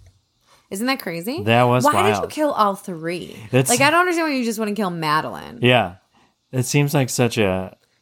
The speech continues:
Speaker 1: Drastic
Speaker 2: crazy,
Speaker 1: take.
Speaker 2: drastic reason to kill
Speaker 1: Yeah,
Speaker 2: somebody.
Speaker 1: right?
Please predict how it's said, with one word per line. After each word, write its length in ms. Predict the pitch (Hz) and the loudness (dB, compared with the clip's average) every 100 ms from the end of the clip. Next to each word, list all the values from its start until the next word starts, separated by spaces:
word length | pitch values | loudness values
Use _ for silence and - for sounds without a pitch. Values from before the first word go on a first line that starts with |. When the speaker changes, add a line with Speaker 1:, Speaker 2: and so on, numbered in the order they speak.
| _ | _
Speaker 1:
Drastic 500 | - 185 196 120 110 | -10 -4 -2 -2 0
Speaker 2:
crazy, 540 | 123 127 139 135 135 117 | 2 4 4 2 2 2
Speaker 1:
take. 80 | 117 110 | 2 2
Speaker 2:
drastic 540 | 104 101 110 - 113 | 2 0 -2 -4 -6
reason 420 | 104 104 107 107 - | -6 -4 -2 -2 -2
to 80 | |
kill 340 | 214 233 - 220 | -2 2 2 2
Speaker 1:
Yeah, 140 | 240 | 0
Speaker 2:
somebody. 600 | - 143 - 107 107 185 | 0 0 0 0 -2 -2
Speaker 1:
right? 500 | 190 185 202 311 453 | 0 2 2 2 0